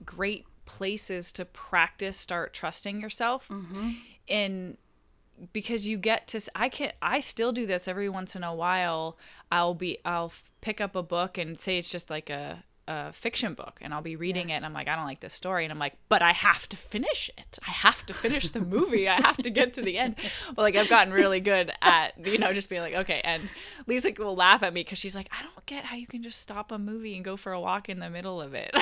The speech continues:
Speaker 1: <laughs> And I'm like, "Oh, that's because I'm not feeling it. You know, I'm not connected to it in any way. It's doing nothing for me." And so learn, a-, as you start to practice this and pay attention, this is your first opportunity to say and start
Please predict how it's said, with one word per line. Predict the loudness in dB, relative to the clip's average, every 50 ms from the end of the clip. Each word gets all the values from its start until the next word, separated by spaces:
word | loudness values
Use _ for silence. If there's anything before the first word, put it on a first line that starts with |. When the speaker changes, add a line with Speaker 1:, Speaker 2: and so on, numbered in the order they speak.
| 4 2 -2 -6 -8 -10 4 4
Speaker 1:
<laughs> | 6 10 10 10 10 10 6 2 0 -4 -6 -4 -4 -2 2 4
And | 4 4
I'm | 4 4
like, | 4 6 6 6 4 4 -4 -8 -8 -8 -10 2 8
"Oh, | 8 8 8 8 4 -2 -8 -4
that's | -2 -2 -2 0
because | -4 -4 0 0 0 2
I'm | 2 0 2
not | 0 -2 -2 -2
feeling | -6 -8 -8 -8 -10 -10 -10
it. | -10 -10 -10 -12 -8
You | -8 -2 0
know, | 2 4 4
I'm | 4 4
not | 6 4 4 4
connected | 2 0 2 2 2 2 0 -6 -6 -6
to | -6 -6
it | -4
in | -6 -8 -6
any | -4 -2 -2 -2 -2 -6 -4
way. | -2 -2 0 0
It's | -2 -4 -8
doing | -8 -8 -8 -8
nothing | -8 -8 -8 -8 -10 -12 -10
for | -10 -10 -8 -8
me." | -10 -12 -14 -12 -12 -12 -12 -12 -16 -16 -16 -16 -16 -18 -18 -20 -4 -2
And | 0 0 0
so | 2 2 2 4 4 2 0 -2 -4 -10 -20 -20 -20 -20 _ -20 -20 -20 -20 -20 -20 -18 -18 -14
learn, | -12 -6 -4 -2 -2 -2 -2 -4 -6 -10 _ _ 8
a-, | 8 8 8 8 6
as | 4 4 4 0 -2
you | -4 -4 -4 -4
start | -4 -4 -4 -4 -4 -6
to | -8 -10 -10
practice | -4 -2 0 0 0 -2 -6 -8 -6 -6
this | -4 -4 -4 -4 -4
and | -8 -10 -10 -12 -12
pay | -10 -8 -6 -4 -4
attention, | -6 -4 -4 -4 -4 -4 -6 -8 -6
this | -6 -8 -8 -8
is | -8
your | -8 -8
first | -10 -12 -14 -6 -4 -4 -4 -4 -4 -6
opportunity | -6 -6 -6 -6 -10 -10 -8 -6 -4 -4 -4 -4 -4 -6 -8
to | -10 -10 -12 -10
say | -10 -8 -8 -6 -4 -2 -2 -2 -2 -2 -4 -4
and | -6 -8 -10 -10
start | -8 -8 -8 -8 -10 -6 -4 -4 -4 -4 -8 -12 -20